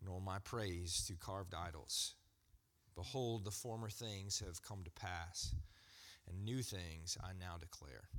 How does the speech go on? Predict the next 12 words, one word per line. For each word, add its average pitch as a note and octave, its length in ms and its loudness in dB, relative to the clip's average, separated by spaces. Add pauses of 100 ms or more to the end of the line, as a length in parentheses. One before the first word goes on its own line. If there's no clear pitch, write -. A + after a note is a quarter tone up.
(520)
Before A2+ 320 0
they G2+ 120 2
spring G2 340 2
forth, E2 560 -6 (640)
I E2 100 -6
tell F#2 260 0
you E2 220 -4
of D#2 180 -6
them." - 120 -14 (1400)
And F2+ 140 -8
now, G2 360 -4 (500)
Luke A#2 340 0